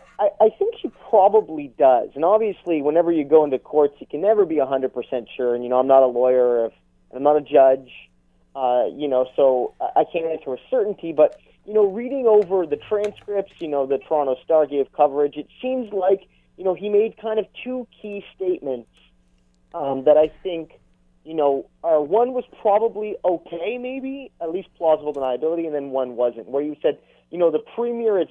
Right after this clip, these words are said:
at trial. And I guess in saying she's at trial, you know, you could argue that, you know, she was attending a trial in the capacity as a, as someone testifying.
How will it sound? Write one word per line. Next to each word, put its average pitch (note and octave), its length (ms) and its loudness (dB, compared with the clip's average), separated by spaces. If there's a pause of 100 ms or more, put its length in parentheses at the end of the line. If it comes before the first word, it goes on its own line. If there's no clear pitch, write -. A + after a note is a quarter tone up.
at E3+ 240 -2 (160)
trial. C3 540 0 (380)
And E3+ 120 -4
I F3 80 -2
guess G#3 260 0
in A3+ 200 -10
saying G3+ 320 -4
she's F3 180 -10 (160)
at F3 260 -4 (140)
trial, B2 540 -2 (280)
you D3+ 80 -18
know, D#3 80 -2
you D3+ 240 -8
could G3+ 240 0
argue D3+ 600 0
that, B2+ 320 0 (120)
you D#3+ 80 -12
know, D#3 100 -4 (120)
she G3 80 -14
was E3 180 -6
attending D#3 640 -8
a C#3 60 -4
trial C#3 500 0
in C#3 80 -6
the C3 80 -6
capacity C3 720 -6
as A#2+ 160 -4
a, A#2+ 240 -8 (320)
as C3+ 160 -10
someone B2+ 280 -6
testifying. A#2+ 760 -6